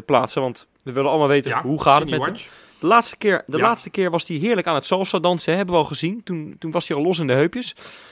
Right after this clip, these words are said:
Speaker 1: En, eh,
Speaker 2: Ja.
Speaker 1: dat begint er echt goed uit te zien. En nu is hij met, eh, Lee Egger,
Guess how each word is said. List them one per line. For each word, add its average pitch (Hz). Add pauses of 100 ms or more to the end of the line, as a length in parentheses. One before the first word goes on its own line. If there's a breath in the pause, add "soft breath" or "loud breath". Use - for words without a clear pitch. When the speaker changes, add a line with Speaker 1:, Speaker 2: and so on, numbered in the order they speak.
(120)
Speaker 1:
En, 151
eh, 139
Speaker 2:
Ja. 131
Speaker 1:
dat 160
begint -
er -
echt -
goed 160
uit 175
te 170
zien. 156
En 156
nu 202
is 196
hij 175
met, 151
eh, 120
Lee 170
Egger, 190